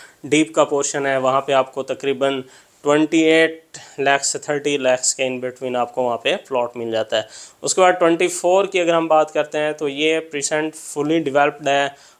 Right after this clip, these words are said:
और लेवल का प्रीसेंट है। यहाँ पे आप, अ, एवरेज जो प्राइस लगा सकते हैं, वो थर्टी लैक्स की लगा सकते हैं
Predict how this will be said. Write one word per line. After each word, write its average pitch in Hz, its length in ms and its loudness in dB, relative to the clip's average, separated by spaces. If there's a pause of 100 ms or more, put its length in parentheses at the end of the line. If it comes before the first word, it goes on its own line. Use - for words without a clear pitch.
(100)
और 131 400 4
लेवल 143 420 4
का 143 340 4
प्रीसेंट 135 540 -6
है। 135 200 -4
यहाँ 139 220 -2
पे 156 140 -6
आप, 147 340 2
अ, - 340 0
एवरेज 151 640 0 (100)
जो 139 220 -4
प्राइस 139 340 0
लगा 131 240 0
सकते - 280 -8
हैं, 135 80 -4
वो 143 120 -8
थर्टी 147 500 -2 (340)
लैक्स 139 300 4
की 151 100 -2
लगा 131 260 4
सकते 143 300 -4
हैं 135 220 -2